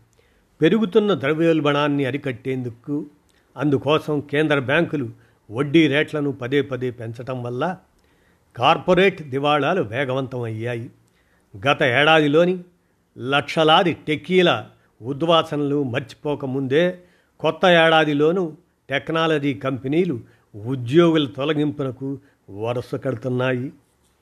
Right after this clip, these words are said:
ఇప్పటికే Google, Meta, Amazon సహా పలు టెక్ కంపెనీలు సిబ్బందిని ఇంటికి పంపించడానికి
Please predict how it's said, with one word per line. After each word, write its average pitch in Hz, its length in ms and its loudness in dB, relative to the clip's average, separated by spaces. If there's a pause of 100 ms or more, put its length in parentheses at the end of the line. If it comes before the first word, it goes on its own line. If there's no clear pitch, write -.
(280)
ఇప్పటికే 160 720 2
Google, 165 280 0 (580)
Meta, 156 440 2 (480)
Amazon 151 500 2 (380)
సహా 127 560 0 (320)
పలు 147 180 0
టెక్ 135 400 -8
కంపెనీలు 160 500 2
సిబ్బందిని 147 760 0
ఇంటికి 139 300 -8
పంపించడానికి 127 920 -4